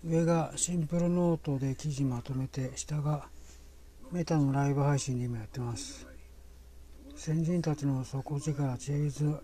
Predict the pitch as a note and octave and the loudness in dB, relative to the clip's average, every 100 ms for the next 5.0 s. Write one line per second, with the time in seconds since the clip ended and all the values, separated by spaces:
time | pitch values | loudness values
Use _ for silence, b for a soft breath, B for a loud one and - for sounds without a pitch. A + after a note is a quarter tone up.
0 | - - - - - - - - D3+ D3+ | -12 -18 -20 -18 -18 -18 -18 -10 -4 0
1 | F3+ E3+ D#3 C#3 B2+ A#2+ - - - D#3 | 2 2 2 2 0 -4 -10 -12 -6 -6
2 | D#3 - - - D#3+ E3 - - - D#3 | -6 -12 -16 -6 -2 -2 -4 -12 -8 -6
3 | C3+ B2+ - - C#3 C3+ - C#3+ D#3+ D#3 | -4 -6 -8 -10 -8 -10 -6 -2 0 0
4 | D#3+ D3+ - C3 B2 C3 C#3 C3+ B2 - | 2 2 0 -2 -2 -2 0 0 -2 -8